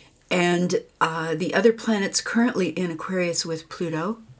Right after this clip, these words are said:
Venus and Mars, are configured to Jupiter, who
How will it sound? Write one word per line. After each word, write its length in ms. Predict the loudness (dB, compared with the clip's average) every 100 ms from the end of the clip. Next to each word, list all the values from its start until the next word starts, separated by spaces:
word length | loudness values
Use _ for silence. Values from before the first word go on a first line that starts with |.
| -20 -14
Venus 500 | -6 -2 0 0 -2
and 120 | -2
Mars, 520 | -4 -4 -8 -6 -8 -10 _ _ -20 -20 -20 _ -20 _
are 140 | -6 -4
configured 760 | -4 2 4 4 4 2 -4
to 180 | -10 -10 -16 _
Jupiter, 1000 | -4 0 4 4 2 -6 -6 -2 -4 -4 _ _ _ _ -2
who 280 | 0 0